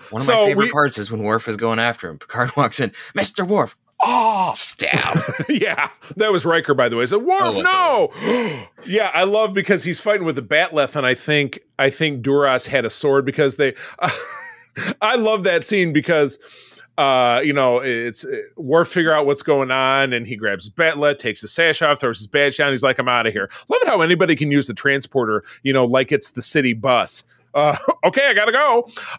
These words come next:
Speaker 2: Uh, and he beams over there. He walks into that room, uh, and he's with, you know, Gowron's man, and Gowron's man says, "He's claimed the right of vengeance."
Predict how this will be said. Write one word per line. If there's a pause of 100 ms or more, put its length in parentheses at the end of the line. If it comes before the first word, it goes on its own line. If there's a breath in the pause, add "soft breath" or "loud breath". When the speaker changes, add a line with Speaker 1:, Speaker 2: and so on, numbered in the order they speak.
Speaker 2:
Uh,
and
he
beams
over
there.
He
walks
into
that
room, (400 loud breath)
uh,
and
he's
with,
you
know,
Gowron's
man,
and
Gowron's
man
says, (280 loud breath)
"He's
claimed
the
right
of
vengeance."